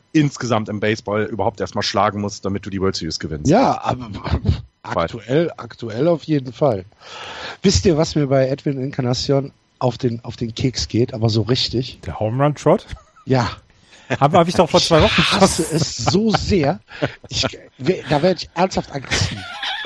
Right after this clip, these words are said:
Speaker 2: Wirklich, da könnte ich, könnte ich Fernseher aus dem, aus dem Fenster schmeißen.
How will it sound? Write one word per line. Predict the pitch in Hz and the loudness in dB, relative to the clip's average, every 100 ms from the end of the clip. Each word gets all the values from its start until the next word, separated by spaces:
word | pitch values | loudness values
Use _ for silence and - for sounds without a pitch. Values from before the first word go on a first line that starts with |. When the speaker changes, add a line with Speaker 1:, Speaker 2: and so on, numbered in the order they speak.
| - - - | -6 -6 -4
Speaker 2:
Wirklich, | 156 180 - - | 0 0 -2 -6
da | 131 | -8
könnte | - 190 | -4 -4
ich, | 185 | -4
könnte | - 190 - | -6 -6 -6
ich | - - | -12 -18
Fernseher | - - 233 226 185 196 175 | -10 -2 2 2 2 0 0
aus | 165 | -2
dem, | 165 165 | -4 -4
aus | 151 147 | -4 -4
dem | 165 160 - | -4 -6 -8
Fenster | - 139 - 117 | -4 -4 -2 -8
schmeißen. | - 110 107 110 107 | -6 -4 -4 -6 -12